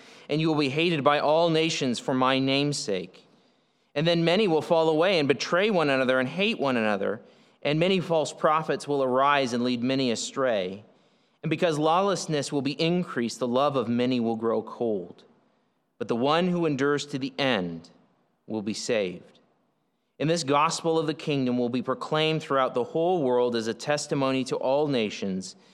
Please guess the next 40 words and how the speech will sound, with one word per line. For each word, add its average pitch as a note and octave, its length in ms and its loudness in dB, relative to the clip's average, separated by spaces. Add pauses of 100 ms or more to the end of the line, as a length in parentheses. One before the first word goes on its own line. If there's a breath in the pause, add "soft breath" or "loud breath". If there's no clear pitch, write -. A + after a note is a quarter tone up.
(200 loud breath)
and A2+ 200 -2
then C3+ 300 2
the B2+ 200 -4
end F#2+ 540 -2 (380 soft breath)
will F#2+ 160 -4
come. G2 480 -2 (1400 loud breath)
So, D#3 320 2
when D3+ 220 2
you D3+ 80 -2
see G#3+ 320 -2
the C#3+ 100 0
abomination C#3+ 640 0
of A#2+ 60 -2
desolation C3+ 680 0
spoken D3 400 -2
of B2+ 180 2
by B2 160 4
the A2+ 80 -2
prophet B2+ 420 0
Daniel B2+ 560 0 (260 loud breath)
standing F3+ 460 2
in D#3 80 2
the B2+ 100 2
holy E3 280 0
place, A2 680 -4
let C3+ 140 0
the A#2+ 120 -2
reader B2 240 2
understand, A2+ 640 -2 (760 soft breath)
then F#3 160 2
let F#3+ 160 2
those F#3+ 320 2
who G#3+ 80 0
are F#3 80 2
in E3 80 0
Judea D3 500 0
flee D3+ 340 -2
to D#3 100 0
the C3+ 80 0
mountains. C#3 680 -2